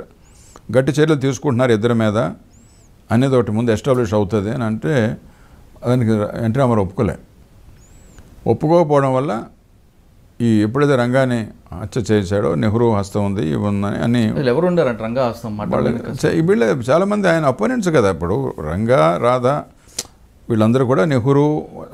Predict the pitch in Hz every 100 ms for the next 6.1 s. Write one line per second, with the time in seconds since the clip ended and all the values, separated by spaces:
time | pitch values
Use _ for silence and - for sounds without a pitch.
0 | 117 123 123 120 135 123 117 107 101 98
1 | 101 - - - - - 117 104 117 120
2 | 123 120 117 113 110 104 117 123 117 120
3 | 143 190 - - - 156 139 151 127 113
4 | 107 131 143 113 120 147 143 151 135 131
5 | 127 123 127 131 135 139 135 123 117 -